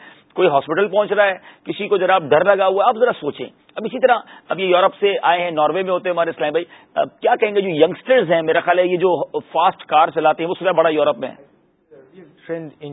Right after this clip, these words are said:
Speaker 2: U K and other European countries that when it's an eventful day, people they spend thousands on expensive fast cars which they are not capable to drive.
Speaker 1: Okay.
Speaker 2: And they take them on the roads, waking people up at night. And it has
Speaker 1: Even they, they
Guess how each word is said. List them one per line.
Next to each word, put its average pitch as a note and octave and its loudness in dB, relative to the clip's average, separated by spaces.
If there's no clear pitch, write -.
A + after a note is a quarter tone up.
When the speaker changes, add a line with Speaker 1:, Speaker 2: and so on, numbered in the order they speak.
Speaker 2:
U C#3+ -10
K D#3 -12
and C#3+ -8
other D3 -8
European D3 -8
countries D#3 -10
that C#3 -4
when F3 -6
it's F#3 -12
an F3 -10
eventful D#3 -8
day, D#3 -4
people F#3 -4
they D3+ -2
spend F3 -4
thousands F3 -2
on D3 -6
expensive E3+ -6
fast E3 -2
cars E3 0
which D#3 -8
they D#3+ 0
are D#3 2
not D#3+ -6
capable E3 -2
to - -16
drive. C#3 0
Speaker 1:
Okay. A2 -10
Speaker 2:
And E3 -2
they E3 -2
take - 0
them F#3 -6
on F3 -2
the D3 0
roads, E3 0
waking E3+ -2
people F3 -4
up D#3+ -6
at D3 -2
night. D#3+ -4
And D#3+ -2
it E3+ 0
has E3+ 0
Speaker 1:
Even E3 -8
they, F#3+ 4
they F#3 4